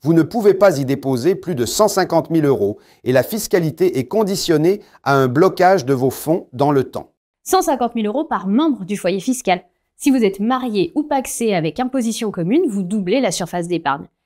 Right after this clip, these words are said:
Speaker 2: Si vous investissez dans les P M E et E T I, vous pouvez ouvrir en parallèle un P E A P M E qui vous permet d'investir au total jusqu'à deux cent vingt-cinq mille euros, toujours par membre du foyer fiscal. Une belle opportunité pour soutenir les jeunes pousses et diversifier vos actifs.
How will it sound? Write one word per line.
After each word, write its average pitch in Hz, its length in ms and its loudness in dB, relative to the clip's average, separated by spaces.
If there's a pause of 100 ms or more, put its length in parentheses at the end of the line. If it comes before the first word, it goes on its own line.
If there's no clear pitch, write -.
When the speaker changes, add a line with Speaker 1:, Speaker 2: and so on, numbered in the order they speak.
(160)
Speaker 2:
Si - 140 0
vous 339 80 2
investissez 262 580 -2
dans 208 120 2
les 147 100 0
P 254 220 -4
M 233 120 -2
E 220 140 -2
et 175 160 0
E 190 100 -2
T 190 120 -6
I, 254 240 0
vous 226 80 -2
pouvez 277 240 -2
ouvrir 262 260 -2
en 214 80 -2
parallèle 208 460 -2
un 160 180 -8
P 277 200 -2
E 233 40 0
A 214 80 -2
P - 160 -4
M 165 180 -2
E 320 220 -2
qui 240 140 -2
vous 233 80 0
permet 226 240 -2
d'investir 226 420 -2
au 269 60 2
total 247 340 -4
jusqu'à 240 340 -4
deux 254 300 0
cent 302 300 -4
vingt-cinq 240 480 -4
mille 233 120 0
euros, 202 360 -2 (160)
toujours 294 420 0
par 175 180 -6
membre 226 340 2
du 196 100 -4
foyer 208 260 -2
fiscal. 180 400 -4 (420)
Une 190 200 0
belle 349 180 4
opportunité 220 580 -2
pour 285 140 -4
soutenir 196 340 -6
les 247 160 2
jeunes 190 220 0
pousses 330 260 -2 (120)
et 339 80 2
diversifier 233 560 0
vos 320 160 -2
actifs. 269 440 -6